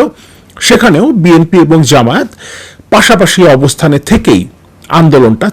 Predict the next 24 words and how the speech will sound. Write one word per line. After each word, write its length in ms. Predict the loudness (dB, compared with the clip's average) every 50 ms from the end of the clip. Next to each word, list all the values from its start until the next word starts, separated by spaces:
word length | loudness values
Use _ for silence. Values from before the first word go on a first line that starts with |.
| -4 -4
চালিয়ে 300 | -4 -4 -4 -6 -8 -8
গেছে। 220 | -10 -8 -8 -8 -10 -10 -16 _ _ _ _ _ _ _ _ -20 -20 _ _ _ _ -6 -2
কিন্তু 220 | -2 0 0 0 -2 -2
হঠাৎ 340 | -2 -4 -2 0 0 -2 -2 -4
করেই 300 | -4 -4 -4 -4 -4 -8 -12 -18 -20 -20 -20 -20 -20 -20 -20 -20 -20 -12 -4
তাদের 300 | -2 -2 0 2 2 2 2 2
মধ্যে 280 | 0 0 -2 -2 0 0 0
যে 140 | 0 0 -2 0 0
পরস্পর 380 | 0 0 0 0 -2 -2 -2
বিরোধী 340 | 0 0 0 0 0 0 0 0 0 0
অবস্থান 380 | 0 -2 -4 -4 -6 -4 -2 -2 -2 -2 0
দেখা 300 | -2 -2 0 0 0 0
যাচ্ছে 340 | 0 0 -2 -4 -6 -8 -6 -6 -4 -4
এবং 180 | 0 0 0 0 0 -2 -4 -6 -8
সেটা 240 | -4 -2 -2 0 -2 -2 -2
প্রতিনিয়ত 400 | -4 -2 0 2 2 2 0 0 -2 -4 -2 0
তীব্র 240 | 0 2 2 2 0 -2 0 0
থেকে 160 | -2 -2 -2
তীব্রতর 540 | -2 0 0 0 2 0 0 0 0 2 2 2 0
হচ্ছে, 240 | 0 -4 -6 -10 -10 -10 -18 -20 -20 -20 -20 -20 -20 -20 -20 -20 -20 -20 -20 -20 -20 -20 -20 -20 -20 -20 -20 -10 -2
বিএনপি 300 | 2 2 2 4 4 2 4 4
মহাসচিব 520 | 4 4 2 2 0 0 0 0 0 0 0 -2 -8 -16 -20 -20 _ _ _ _ _ _ -12 -4 -2
প্রথমবারের 640 | -2 0 2 2 2 4 4 4 4 4 2 2
মতো 280 | 2 0 -2 -2 -2 -4